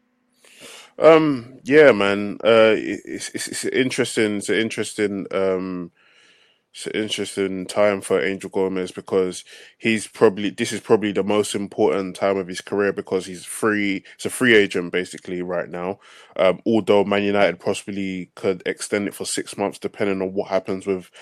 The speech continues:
uh, the current season. But let's say he's a free agent right now, so he's gonna get the bag anyway, f-,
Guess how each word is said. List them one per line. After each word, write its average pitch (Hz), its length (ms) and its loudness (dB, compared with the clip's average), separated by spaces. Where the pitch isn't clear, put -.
uh, 90 260 2
the 87 100 -6
current 101 340 -4
season. 92 600 -6
But 104 140 8
let's 110 120 2
say 110 120 2
he's 98 120 -2
a 98 40 -6
free 107 260 -4
agent 95 320 -2
right 92 200 -2
now, 90 380 -4
so 92 560 2
he's 107 220 -6
gonna 110 220 6
get 98 200 2
the 104 80 -2
bag 98 400 4
anyway, 95 420 0
f-, - 220 -14